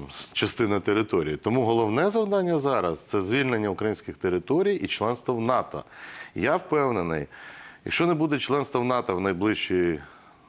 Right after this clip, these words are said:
роки, то з членством Є С теж будуть великі потім питання.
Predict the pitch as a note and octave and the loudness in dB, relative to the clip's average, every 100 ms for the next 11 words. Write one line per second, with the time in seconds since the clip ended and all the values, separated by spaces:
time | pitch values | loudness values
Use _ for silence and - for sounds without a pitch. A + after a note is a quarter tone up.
0 | - F2+ F#2+ - E3+ A3+ - - - - | -6 -2 -2 0 0 0 -6 -20 -20 -20
1 | - - - _ A2+ A#2 A#2 A#2 A2+ G#2+ | -20 -20 -20 _ 2 4 4 4 4 2
2 | - C3+ C3 B2+ A#2+ A2+ C3+ C#3 - - | 0 0 0 0 2 2 2 0 -6 -2
3 | A2+ G#2 F2+ F2 E2 F2 F2 F2+ - D2+ | 0 0 0 -2 -2 0 2 2 -2 -6
4 | E2+ D#2 D#2+ D#2 D2+ D2 C2+ | -6 -6 -8 -8 -6 -6 -6